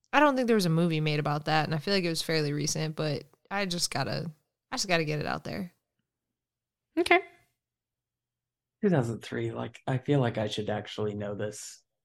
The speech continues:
Speaker 3: like, just from, like,
Speaker 1: There was that girl
Speaker 3: existing in this time period, like, I
Speaker 2: Oh, yeah.
Speaker 1: Yeah.
Speaker 2: As soon as you figure it out, you're gonna be like,
Speaker 3: Yeah.
Speaker 2: "Ah."
Speaker 1: There was that girl that was kept in the guy, it looked like an oil tank or whatever, like, in the ground,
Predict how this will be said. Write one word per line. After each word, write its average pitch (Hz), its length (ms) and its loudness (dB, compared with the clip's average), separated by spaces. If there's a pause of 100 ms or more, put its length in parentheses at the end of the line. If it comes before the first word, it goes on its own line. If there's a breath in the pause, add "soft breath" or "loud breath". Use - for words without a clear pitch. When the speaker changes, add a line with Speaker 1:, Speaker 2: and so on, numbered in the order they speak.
(260)
Speaker 3:
like, 101 340 -6 (280)
just 123 300 2
from, 120 240 8
like, 107 300 4
Speaker 1:
There - 100 -6
was 320 160 -4
that 311 200 -2
girl 302 300 0
Speaker 3:
existing 117 560 0
in 113 100 0
this 113 180 -2
time 110 260 2
period, 113 360 2
like, 110 180 0
I 113 140 0 (1400 loud breath)
Speaker 2:
Oh, 214 200 12
yeah. 165 300 6
Speaker 1:
Yeah. 165 220 0
Speaker 2:
As 220 140 8
soon 311 220 12
as 277 200 8
you 247 80 6
figure 196 280 8
it 175 60 10
out, 175 240 8
you're 175 100 10
gonna 170 200 8
be 160 120 6
like, 160 160 8
Speaker 3:
Yeah. - 80 6
Speaker 2:
"Ah." 156 600 8 (1800)
Speaker 1:
There 277 100 -10
was 269 120 -6
that 269 140 -2
girl 240 280 2
that 220 120 4
was 196 140 -2
kept - 380 -4
in 196 280 -2
the 185 200 0
guy, 180 200 2
it 190 160 2
looked 185 180 -2
like 185 160 -2
an 170 100 0
oil 180 320 2
tank 180 300 -6
or 180 60 -2
whatever, 180 280 -2
like, 175 200 -2
in 175 100 -2
the 170 80 -4
ground, 175 800 -2